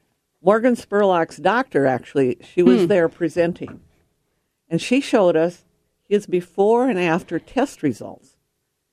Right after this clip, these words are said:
Speaker 1: And it was amazing deterioration of his health. And these were measured by his blood chemistries.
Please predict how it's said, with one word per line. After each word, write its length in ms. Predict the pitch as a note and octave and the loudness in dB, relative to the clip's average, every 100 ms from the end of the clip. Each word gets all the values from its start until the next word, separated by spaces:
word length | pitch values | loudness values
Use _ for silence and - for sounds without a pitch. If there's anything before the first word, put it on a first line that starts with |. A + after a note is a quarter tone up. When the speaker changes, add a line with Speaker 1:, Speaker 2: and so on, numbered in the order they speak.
| _ _ _ - | _ _ _ -2
Speaker 1:
And 220 | F3+ - | 0 2
it 100 | G3 | 2
was 200 | F#3 F#3+ | 2 2
amazing 680 | F3+ F3 F3+ A#3 C4+ A#3+ G3 | 2 2 2 2 2 2 0
deterioration 800 | E3+ D#3+ - G3+ F#3+ E3 D#3+ E3 | 0 -2 -2 0 2 2 0 -4
of 140 | C#3+ C3+ | -2 0
his 180 | C3+ - | -2 -2
health. 400 | F#3+ D3+ C#3 - _ _ _ _ | 0 0 0 -6 _ _ _ _
And 160 | E3+ F3+ | 0 2
these 240 | C#4+ D4+ | 2 2
were 140 | B3+ F#3+ | 2 2
measured 640 | E3+ G3+ A3+ A#3 G#3+ D#3 | 2 0 0 0 -2 -2
by 300 | E3 E3+ F3+ | -2 0 -2
his 280 | F3 F#3 C#3+ | 0 -2 -2
blood 380 | C#3+ G3 B3 G#3 | -2 0 0 -2
chemistries. 800 | G3 C#3+ B2+ - - - - | -4 -2 -4 -8 -20 -20 -20